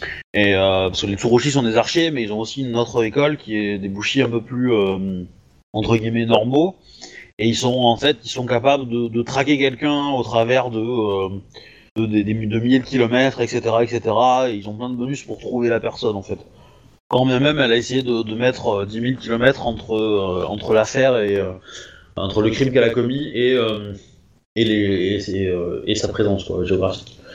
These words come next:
Donc, euh, leur, euh, voilà. Et donc, ce, son frère était de cette, de cette école-là et il faisait du bon travail et, euh,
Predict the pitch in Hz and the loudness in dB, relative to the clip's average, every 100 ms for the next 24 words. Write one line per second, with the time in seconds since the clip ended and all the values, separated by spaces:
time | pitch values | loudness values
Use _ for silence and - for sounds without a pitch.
0 | - - _ 95 98 95 90 92 85 87 | -18 -18 _ 2 4 4 4 4 4 2
1 | 85 85 85 82 90 90 92 92 98 - | -2 0 0 0 0 -2 -2 -2 -4 -6
2 | - - - - _ 107 - 113 107 101 | -10 -10 -18 -20 _ -6 0 2 4 2
3 | 101 104 104 147 135 123 127 127 113 104 | 2 -2 6 8 8 2 -8 -12 -12 -16
4 | 101 104 117 110 104 107 110 131 175 139 | -16 -14 -12 -10 -6 -2 2 2 2 0
5 | 101 110 101 92 87 95 107 104 101 95 | -2 -6 -8 -10 -10 -10 -8 -6 -6 -4
6 | 95 117 180 165 101 107 110 98 95 | 0 4 4 0 -4 -4 -2 -4 -6